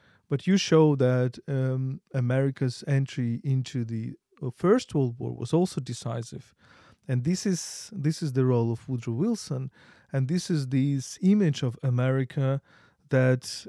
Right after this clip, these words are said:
at a certain point, um, enters the, uh, the, the stage, the military stage in Europe, and, uh,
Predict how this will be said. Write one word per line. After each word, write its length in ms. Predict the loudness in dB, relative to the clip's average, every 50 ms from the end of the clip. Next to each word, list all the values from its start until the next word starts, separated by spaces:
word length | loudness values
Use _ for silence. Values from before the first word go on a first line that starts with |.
| -8
at 140 | -8 -6 -6
a 40 | -6
certain 480 | -4 0 2 2 2 2 2 0 0 0
point, 640 | 0 0 0 2 2 2 2 0 -2 -4 -8 -20 _ _ _ _ _ _ _ _ _ _ _ -2
um, 560 | 0 2 2 2 2 2 2 0 0 -2 -6 -2
enters 1000 | 2 4 4 4 4 4 2 2 2 2 0 -2 -8 -14 -16 -16 -18 -18 -20 _ _ _ _
the, 1160 | -10 -6 -4 -2 0 0 0 0 0 0 0 0 0 0 0 0 0 0 -2 -2 -4 -4 -6
uh, 60 | -8 -8
the, 160 | -8 -8 -8 -6
the 100 | -4 -6
stage, 480 | -6 -6 -2 0 2 2 2 2 -2 -4
the 80 | -4 -2
military 440 | 0 0 0 -2 -2 -4 -6 -6
stage 600 | -6 -6 -6 -6 -4 -4 -2 -4 -6 -8 -12 -18 _ _ _ _ _ _ _ _ _ _
in 200 | 0 2 4 4
Europe, 520 | 4 4 4 4 4 4 2 2 0 -2 -6 -12 -4
and, 400 | 0 2 2 2 2 2 0 0
uh, 320 | 0 0 2 0 0 -2